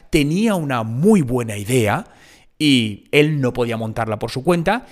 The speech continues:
y se la proponía a la empresa y la empresa creaba esa nueva marca, esa nueva línea de negocio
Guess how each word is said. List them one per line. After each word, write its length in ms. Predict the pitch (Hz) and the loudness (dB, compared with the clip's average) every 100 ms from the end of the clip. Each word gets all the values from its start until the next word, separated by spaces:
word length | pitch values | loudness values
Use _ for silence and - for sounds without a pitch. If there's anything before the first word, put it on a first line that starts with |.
| - - | -20 -4
y 140 | 262 | -2
se 180 | 262 160 | 0 -2
la 180 | 110 104 | -4 -2
proponía 680 | 117 107 107 170 143 98 110 | -4 -4 0 2 2 0 -6
a 120 | 127 | -4
la 60 | 165 | -2
empresa 640 | 202 190 175 - 190 - - | -2 0 0 2 0 0 -4
y 140 | 247 | -2
la 80 | 226 | -2
empresa 520 | 175 151 135 - 170 | -4 -2 -2 -2 -4
creaba 300 | 131 123 139 | 0 0 0
esa 220 | 131 123 | 0 -4
nueva 240 | 123 113 120 | -6 -8 -6
marca, 320 | 180 180 160 | -4 -4 -4
esa 180 | - 131 | -6 -6
nueva 220 | 131 127 | -4 -4
línea 400 | 135 131 113 107 | -2 -4 -4 -4
de 100 | 175 | -4
negocio 420 | 208 190 - 202 | 0 0 2 2